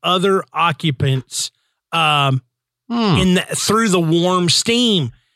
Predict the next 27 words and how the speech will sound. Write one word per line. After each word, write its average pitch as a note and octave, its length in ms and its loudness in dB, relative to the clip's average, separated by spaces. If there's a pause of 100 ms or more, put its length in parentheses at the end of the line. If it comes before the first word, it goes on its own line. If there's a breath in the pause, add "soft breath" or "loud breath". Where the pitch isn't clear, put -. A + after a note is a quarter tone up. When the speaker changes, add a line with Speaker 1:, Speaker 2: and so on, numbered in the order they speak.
(180)
Speaker 1:
You G3 180 0
were F#3+ 140 2
just E3+ 320 -2
increasing G3 840 -2
its E3 260 -4
effectiveness. C#3 1000 -4 (500)
Speaker 2:
Incubation. A#2 720 2
Speaker 1:
Uh-huh. F3 440 2
Speaker 2:
Yeah. F#2 240 0 (720 soft breath)
Speaker 1:
Now, D3+ 260 -2 (260)
one F#3+ 400 0
such C4+ 360 0
victim, F3+ 540 -2 (760)
a E3 100 -2
spirit A3+ 500 0
named F#3 260 0
Red, D3 680 -2 (340)
uh, D3 260 -2
by D#3 220 -2
the C#3+ 120 0
staff C#3 640 -4 (180)
because D3 340 -4
he E3 120 0
died D3 380 0
from D3+ 160 0
scarlet C3+ 440 -2
fever, C#3 420 -2